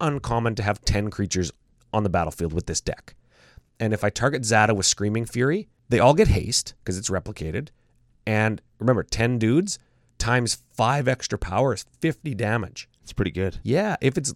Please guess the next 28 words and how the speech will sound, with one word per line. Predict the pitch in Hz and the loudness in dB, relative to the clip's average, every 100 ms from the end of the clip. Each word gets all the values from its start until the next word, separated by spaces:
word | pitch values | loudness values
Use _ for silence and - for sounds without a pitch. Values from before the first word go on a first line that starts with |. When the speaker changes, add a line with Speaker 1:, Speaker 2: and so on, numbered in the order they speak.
| - | -4
Speaker 1:
later | 113 117 127 135 139 151 | -2 2 4 4 4 2
in | 120 131 | 2 -2
the | 123 | -2
game | 104 101 120 | -2 -2 0
and | 113 | -2
I | |
haven't | 95 107 107 | -2 -2 -4
stormed | - 110 98 95 | -6 -4 -4 -2
off, | 123 156 107 - _ | 0 0 -2 -6 _
fifty | _ 151 147 160 | _ -4 -2 -4
damage | 95 92 120 131 90 | -2 -2 -2 -2 -4
divided | 104 95 98 95 | -2 0 0 2
by, | 95 | 0
like, | 90 90 85 _ _ _ | 0 -2 -4 _ _ _
sometimes | - - 120 214 98 - | -4 0 0 -2 -6 -6
three | 113 120 | -2 -2
players | - 123 135 92 | 0 0 2 0
will | 90 | -2
just | 90 - | -2 -2
kill | - 113 | 2 2
all | 101 | 4
three | 98 107 | 2 0
players. | 98 127 - - _ _ _ - | 0 -2 -2 -18 _ _ _ -4
Speaker 2:
Yeah. | 90 127 - _ - _ | -2 -2 -6 _ -20 _
Speaker 1:
So | - - - 92 87 82 82 - _ | -14 -6 -2 0 -2 -4 -8 -16 _
it's | - | -12
not | 247 254 | -8 -4
terrible. | - 139 135 - | 0 2 2 -4